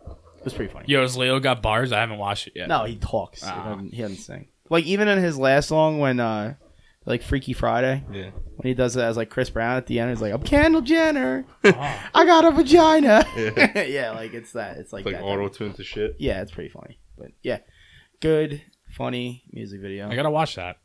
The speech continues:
Speaker 2: I gotta watch. I
Speaker 3: Yeah,
Speaker 2: put
Speaker 3: we'll
Speaker 2: that
Speaker 3: check
Speaker 2: on the
Speaker 3: that out.
Speaker 2: rundown. I gotta,
Speaker 1: You obviously
Speaker 2: I gotta give
Speaker 1: do
Speaker 2: it a
Speaker 1: because
Speaker 2: watch.
Speaker 1: you said that he was a zebra showing her butthole, and
Speaker 2: I,
Speaker 1: it's
Speaker 2: all I know is that I saw a zebra's butthole. That's
Speaker 1: Nope.
Speaker 2: all I know.
Speaker 1: Nope.
Speaker 2: That's why I
Speaker 1: Nope.
Speaker 2: figured.
Speaker 1: Halsey's in there. We'll check it out when the, uh,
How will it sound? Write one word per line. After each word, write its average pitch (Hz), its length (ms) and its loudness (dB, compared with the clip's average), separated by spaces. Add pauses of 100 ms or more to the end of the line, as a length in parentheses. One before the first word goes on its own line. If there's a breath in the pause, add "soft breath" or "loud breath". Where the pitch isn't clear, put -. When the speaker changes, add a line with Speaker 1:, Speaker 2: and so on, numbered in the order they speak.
(120)
Speaker 2:
I 107 80 -8
gotta 123 140 -2
watch. 120 160 0
I 95 60 0
Speaker 3:
Yeah, 110 40 2
Speaker 2:
put 127 80 -2
Speaker 3:
we'll 139 100 0
Speaker 2:
that 139 60 -2
Speaker 3:
check 135 80 0
Speaker 2:
on 123 60 -4
the 107 60 -4
Speaker 3:
that 107 60 -4
out. 110 40 -2
Speaker 2:
rundown. 101 220 -4
I 95 80 -6
gotta, 101 80 -4
Speaker 1:
You 160 40 6
obviously 165 320 8
Speaker 2:
I - 20 2
gotta 120 120 -2
give - 40 4
Speaker 1:
do 139 40 4
Speaker 2:
it - 20 2
a 123 120 2
Speaker 1:
because 131 180 2
Speaker 2:
watch. 120 60 -4
Speaker 1:
you 131 80 0
said 123 220 0
that 117 180 2
he 123 140 -4
was 113 240 -4
a 104 220 -4
zebra 107 560 -4
showing 117 300 -4
her 107 80 -6
butthole, 110 440 -4
and 104 120 -8
Speaker 2:
I, 131 120 4
Speaker 1:
it's 131 100 -2
Speaker 2:
all 151 180 8
I 175 100 8
know 165 140 4
is 151 60 2
that 135 100 -2
I 135 80 -2
saw 127 240 -2
a 117 60 -2
zebra's 120 380 -6
butthole. 101 400 -6 (280)
That's 123 240 -4
Speaker 1:
Nope. 117 80 -2
Speaker 2:
all 117 80 -2
I 117 80 -6
know. 110 200 -8 (260)
Speaker 1:
Nope. - 240 -14 (640)
Speaker 2:
That's 117 280 -8
why 113 200 -6
I 110 40 -10
Speaker 1:
Nope. 110 100 -10
Speaker 2:
figured. 107 260 -10 (220)
Speaker 1:
Halsey's 107 360 -12
in 117 100 -12
there. 117 240 -12
We'll - 140 -10
check 143 220 -8
it 113 60 -4
out 98 200 -6
when 101 120 -8
the, 101 220 -12
uh, 101 180 -12